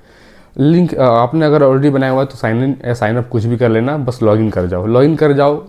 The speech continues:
होम पेज भी आपको लिखा रहेगा win one liter petrol free, या फिर एक बॉल का निशान है उस पर क्लिक करो।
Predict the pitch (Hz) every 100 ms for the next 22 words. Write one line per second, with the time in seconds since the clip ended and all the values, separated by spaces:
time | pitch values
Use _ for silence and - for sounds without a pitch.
0 | - _ - 131 151 147 131 131 123 139
1 | 135 117 113 123 107 104 107 107 104 139
2 | 156 156 120 127 131 110 120 120 - -
3 | 107 107 104 98 _ - 107 82 - _
4 | _ 135 131 156 143 - 127 127 123 104
5 | 113 120 123 110 98 92 90 101 143 127
6 | 123 110 95 85